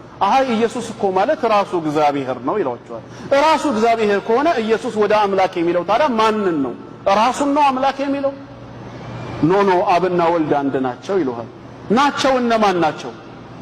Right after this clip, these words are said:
ናቸው ከአንድ በላይ ነው። እነማን ናቸው? እነ አብ እነ ወልድ ብለን እንቁጠር። አይ እግዚአብሔር አንድ ነው። አንድ ከሆነ ናቸው የሚባል ነገር የለማ። ነው ነው ነውና ናቸው በአንድ አረፍተ ነገር ውስጥ አይጠራም። ማይሆን ነገር ነው።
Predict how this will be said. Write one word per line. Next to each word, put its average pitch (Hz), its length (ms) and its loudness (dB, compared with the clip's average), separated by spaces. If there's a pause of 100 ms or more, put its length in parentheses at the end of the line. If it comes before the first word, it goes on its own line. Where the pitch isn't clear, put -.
(420)
ናቸው 190 460 2 (1080)
ከአንድ 262 340 2
በላይ 262 280 2
ነው። 269 200 2
እነማን 269 420 2
ናቸው? 175 400 -2
እነ 208 180 2 (100)
አብ 226 160 4
እነ 214 200 0
ወልድ 220 260 2
ብለን 220 260 0
እንቁጠር። 240 420 0 (680)
አይ 165 180 2
እግዚአብሔር 156 500 0
አንድ 135 220 0
ነው። 131 160 -4
አንድ 262 280 4
ከሆነ 240 340 0
ናቸው 208 340 -2
የሚባል 160 340 0
ነገር 151 220 -2
የለማ። 214 340 -2
ነው 185 280 2
ነው 120 140 -6 (540)
ነውና 240 400 4 (100)
ናቸው 226 360 2
በአንድ 226 280 2
አረፍተ 190 320 2
ነገር 185 240 2
ውስጥ 247 200 -4
አይጠራም። 175 640 -2 (480)
ማይሆን 208 400 2
ነገር 175 260 2
ነው። 113 120 -10